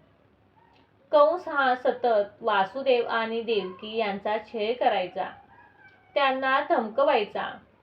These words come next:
देवकी ज्या पुत्राला जन्म द्यायचा, त्या देवकीकडून हिसकावून घ्यायचा आणि तिच्या डोळ्यात देखत तिच्या बाळांना मारून टाकत होता.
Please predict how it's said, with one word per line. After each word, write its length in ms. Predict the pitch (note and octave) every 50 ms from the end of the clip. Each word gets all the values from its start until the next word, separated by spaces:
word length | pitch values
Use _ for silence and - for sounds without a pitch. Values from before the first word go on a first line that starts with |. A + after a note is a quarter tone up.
| _ _ _ _ _ _ _ - - - _ _ _ _ _
देवकी 640 | A3+ G#3+ G3 A#3 A#3 A3 A3 - - C4+ C#4 C#4 A#3+
ज्या 220 | A3+ B3+ A#3 A#3+
पुत्राला 600 | A#3+ - B3+ A3 - G#3+ G3+ G#3+ A3+ B3 C4+ C4+
जन्म 380 | C4+ - B3+ A#3 A3 A3 A#3 C4
द्यायचा, 540 | C4 B3+ C4 B3+ B3+ B3+ - B3+ G#3+ - - - - _ _ _ _ _ _ _ _ _ _ _ _ _ _ _ _ _ _ -
त्या 220 | D4 C#4 C#4 C#4+
देवकीकडून 880 | C4 D4 C4 A#3 A3 - - C4 B3+ - C4+ B3 A#3+ B3 A#3 G3+ F#3+ G3 A3+ - _ _ _ _ _ _ _ _ _ -
हिसकावून 600 | C4 B3+ B3 - - A#3+ A#3 A#3+ B3+ C#4+ D4+ D#4
घ्यायचा 420 | D4+ C#4+ A3 G3 F#3+ - - F#3 E3+ - - _ _ _ _ _ _ _ _ _ _ _ -
आणि 360 | - G#3+ A3 A3 G#3+ G#3 G#3
तिच्या 500 | G3 - G#3 G3 - A3+ G3+ G3 G3 A3
डोळ्यात 460 | B3 A#3+ B3 G3+ G3 G3 G3+ A3 A#3
देखत 480 | A3 A3+ A#3 A#3 A#3 - A#3+ A3+ F#3+ F#3+ - - -
तिच्या 260 | A#3+ - - C4+ C4
बाळांना 680 | B3+ D4 C#4+ C4+ A3+ G#3+ G#3 G#3+ A3 G#3 G3+ F#3+ F#3+ A3
मारून 480 | C4+ C#4 C4 A3 G3 F#3 G#3 B3 C4+
टाकत 380 | C4+ C#4 C4+ C4 - A#3+ A3+ - -
होता. 400 | B3 A3 - - F#3+ E3+ -